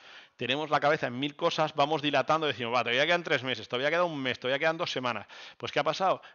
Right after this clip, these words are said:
Que me quedan cinco días y todavía no he terminado el trabajo, ¿vale? Y, bueno, todavía pueden pasar muchas cosas, porque esto tiene que dar un periodo de reflexión. A mí me gustaría hacerle alguna cosa más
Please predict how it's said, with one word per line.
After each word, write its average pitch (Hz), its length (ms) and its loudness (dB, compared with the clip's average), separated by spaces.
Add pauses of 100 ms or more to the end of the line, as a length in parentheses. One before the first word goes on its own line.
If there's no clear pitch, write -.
Que 104 100 -16
me 104 100 -16
quedan 135 320 0 (240)
cinco 156 320 -2
días 165 400 2 (400)
y 127 120 -14
todavía 123 340 2
no 135 100 -2
he 127 40 0
terminado 120 340 0
el 113 60 -6
trabajo, 95 380 -12 (140)
¿vale? 98 240 -12 (640)
Y, 113 680 -4
bueno, 113 240 -2 (380)
todavía 123 240 -2
pueden 156 200 0
pasar 151 260 0
muchas 135 260 -4
cosas, 185 500 0 (360)
porque 107 380 -14
esto 127 200 -8
tiene 135 220 -2
que 131 100 -2
dar 127 80 2
un 127 120 -2
periodo 120 220 -4
de 120 60 0
reflexión. 170 560 -2 (380)
A 113 80 -6
mí 127 80 -4
me 139 80 -2
gustaría 127 400 0
hacerle 127 260 -4
alguna 120 300 -2
cosa 113 240 -8
más 156 400 0